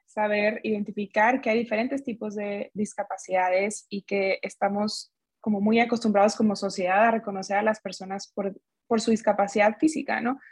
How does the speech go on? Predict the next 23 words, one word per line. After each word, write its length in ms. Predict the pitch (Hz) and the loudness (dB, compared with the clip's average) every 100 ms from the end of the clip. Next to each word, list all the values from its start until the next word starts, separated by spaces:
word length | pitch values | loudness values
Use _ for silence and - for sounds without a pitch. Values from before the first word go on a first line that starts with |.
| - - | -10 0
Como 140 | 214 | 2
ahorita 220 | 208 208 | 4 2
decía 200 | 214 208 | 2 0
Yair, 320 | 202 202 240 | 2 2 2
pues 140 | 220 202 | -2 -8
bueno, 180 | 196 190 | -8 -8
existen 340 | - 202 190 | -10 -10 -6
las 100 | 185 | 2
rampas, 540 | 240 240 220 208 208 196 | 2 4 4 4 2 -4
existe 420 | - - 190 185 | -12 -14 -12 -10
el 40 | |
bastón 280 | 185 180 190 | -10 -8 0
guía, 400 | 208 233 226 214 | 2 4 6 6
los 200 | 208 190 | 4 -2
audífonos, 840 | 185 190 220 220 202 202 202 202 202 | -4 -2 -2 -2 -6 -6 -6 -6 -8
el 60 | 190 | -10
lenguaje 580 | 185 185 - 185 190 190 | -4 -4 0 0 0 -4
manual 280 | 190 185 190 | -8 -6 -6
de 100 | 196 | -4
señas, 680 | 220 220 214 202 196 202 | 0 2 2 0 -2 -6
etcétera, 460 | - - 175 - - - | -6 -4 -4 -4 -10 -4
¿no? 100 | 220 | -4
Entonces, 520 | 208 196 196 214 | -4 -8 -4 -4